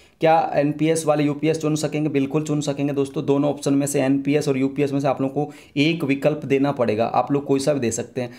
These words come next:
देखिए दोस्तों, एनपीएस से ज़्यादा बेहतर है यूपीएस। ठीक है, वो कहते हैं ना भागते चोर की लंगोट सही, तो वो लंगोट वाली चीज़ है ना,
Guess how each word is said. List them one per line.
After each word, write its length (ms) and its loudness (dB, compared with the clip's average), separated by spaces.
देखिए 260 2
दोस्तों, 360 -2
एनपीएस 600 2
से 100 2
ज़्यादा 320 4
बेहतर 360 0
है 260 -2
यूपीएस। 600 -6
ठीक 180 -6
है, 100 -2
वो 60 0
कहते 300 0
हैं 20 0
ना 80 2
भागते 400 0
चोर 220 0
की 120 -2
लंगोट 360 2
सही, 220 -8
तो 140 -2
वो 100 0
लंगोट 400 2
वाली 200 2
चीज़ 240 -2
है 60 2
ना, 140 -2